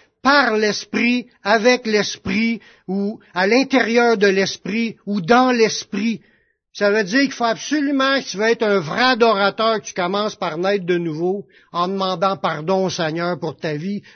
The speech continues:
pour que tu sois pardonné. Là, tu reçois le Saint-Esprit. Une fois que t'es connecté, t'es un candidat à louer Dieu en esprit, qui est une chose, mais il y a deux choses que Jésus mentionne. Il mentionne aussi en vérité.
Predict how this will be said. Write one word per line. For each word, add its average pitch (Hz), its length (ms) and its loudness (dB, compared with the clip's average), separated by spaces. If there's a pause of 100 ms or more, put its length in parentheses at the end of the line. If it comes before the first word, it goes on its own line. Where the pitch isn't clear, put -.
pour 180 100 -4
que 139 60 -14
tu - 80 -16
sois 202 160 0
pardonné. 175 680 -2 (180)
Là, 247 180 4
tu 247 140 -6
reçois 185 440 0
le 180 60 -6
Saint-Esprit. 170 760 -6 (180)
Une 190 140 -2
fois 254 200 -4
que 262 60 -14
t'es 247 180 0
connecté, 247 800 0 (160)
t'es 220 220 -4
un 214 120 2
candidat 214 840 2 (200)
à 180 160 -2
louer 208 340 2
Dieu 190 420 -4
en 190 200 0
esprit, 196 680 -4 (520)
qui 180 100 -2
est 175 140 0
une 156 180 0
chose, 214 480 -2 (220)
mais 180 140 0
il 202 40 2
y 202 60 4
a 185 80 0
deux 285 280 2
choses 247 400 0
que 175 160 -4
Jésus 160 300 -6
mentionne. 170 720 -4 (220)
Il 165 80 -10
mentionne 185 500 0
aussi 196 340 -4
en 170 160 -2
vérité. 220 760 -2